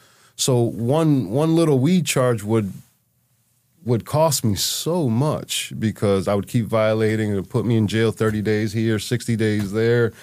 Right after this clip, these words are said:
And, like, I just kept going in and out, in and out, in and out. Um, and so I would have to always re-, rebuild myself, rebuild myself. And then finally, like, I started to graduate <laughs> and I s-, I kept playing with the guns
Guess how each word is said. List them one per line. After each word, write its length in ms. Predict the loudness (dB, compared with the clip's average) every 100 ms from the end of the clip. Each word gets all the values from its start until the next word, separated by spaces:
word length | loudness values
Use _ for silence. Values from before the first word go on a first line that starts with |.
| -20 -20 -20 _
And, 500 | -4 0 0 -2 -4
like, 240 | -6 -4 -2
I 80 | -4
just 160 | -4 -2
kept 180 | -2
going 240 | 2 0 2
in 160 | 0
and 100 | 2
out, 220 | 2 0 0
in 140 | 0
and 120 | 2
out, 200 | 0 -2
in 160 | -2 -2
and 100 | 0
out. 220 | -2 -4 -8 -4
Um, 560 | -2 0 -2 -4 -6 -14 -20 -20 _ _ _
and 220 | -2 -2
so 200 | 0 2
I 120 | 2 2
would 120 | 0
have 140 | -2
to 200 | -4 -6
always 260 | 0 2 2
re-, 140 | 0 -4 -8 -2
rebuild 460 | -2 2 2 2
myself, 400 | 2 0 0 0
rebuild 360 | 0 0 0 0
myself. 500 | 0 0 -2 -2 -2 -8
And 220 | -4 -2
then 340 | 0 0 -2 -4
finally, 720 | -8 -4 -2 0 2 2 0
like, 460 | 2 0 0 -4 -16 _ _ _ _ -20 _ _ -6
I 140 | -4
started 380 | -2 0 0 -2
to 40 | -2
graduate 640 | 2 2 2 -2 -2 -4 -2 -2
<laughs> 80 | -2
and 760 | -4 -4 -4 -2 -2 -2 -4 -8 -12
I 100 | -12
s-, 160 | -10 -6
I 100 | -4
kept 280 | -2 -2 0
playing 220 | 0 0
with 100 | -2
the 60 |
guns 640 | 0 2 2 2 0 -2